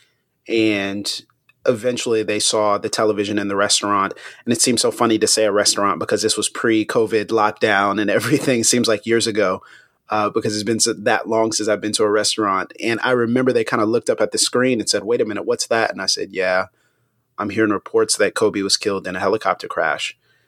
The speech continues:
And I remember just this hush went over the entirety of the table, and then it kinda moved to the rest of the restaurant, and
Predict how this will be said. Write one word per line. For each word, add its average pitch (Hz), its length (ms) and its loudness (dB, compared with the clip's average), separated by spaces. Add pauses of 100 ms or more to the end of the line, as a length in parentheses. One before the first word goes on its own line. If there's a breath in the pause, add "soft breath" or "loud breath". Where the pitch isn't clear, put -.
(320)
And 120 180 0
I 113 80 2
remember 110 260 0
just 104 240 -2
this 110 160 0
hush 117 400 -2
went 110 160 0
over 104 260 2
the 101 200 -2
entirety 101 760 0
of 101 460 -2
the 101 100 -4
table, 107 720 2
and 101 160 -6
then 101 80 -6
it 101 80 -8
kinda 107 220 -4
moved 117 580 0
to 117 200 -2
the 101 100 -2
rest 104 260 0
of 95 80 -6
the 95 80 -6
restaurant, 107 720 0
and 101 420 -6